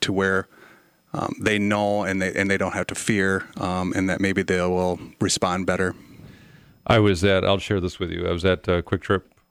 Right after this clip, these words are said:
Speaker 2: on Cass Street, um, I don't know, a week, two weeks ago, something like that. And I was watching this interaction with one of the officers, and I don't remember who it is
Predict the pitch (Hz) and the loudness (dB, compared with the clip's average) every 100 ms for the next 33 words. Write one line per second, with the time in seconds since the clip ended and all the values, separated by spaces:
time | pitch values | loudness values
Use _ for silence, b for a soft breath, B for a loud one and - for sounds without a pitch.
0 | _ 92 87 85 82 - 92 - - 87 | _ 0 2 0 -2 0 0 0 0 0
1 | - _ _ 110 92 87 82 78 _ _ | -2 _ _ -10 -6 -6 -6 -10 _ _
2 | _ _ _ - 87 82 82 95 90 90 | _ _ _ 0 2 2 0 0 2 0
3 | - - 95 85 - 85 85 104 95 85 | -2 -2 0 -2 -6 -6 -2 0 0 0
4 | 82 80 85 82 - 90 87 87 87 85 | -2 2 2 2 2 2 2 2 2 2
5 | 87 80 85 82 85 85 - 85 82 - | -2 -2 0 2 2 0 -4 -6 -6 -4
6 | 87 90 85 82 82 - 80 82 82 90 | 0 2 4 2 0 -2 -2 0 0 0
7 | 82 82 78 85 82 80 | 0 0 -4 -4 -4 -8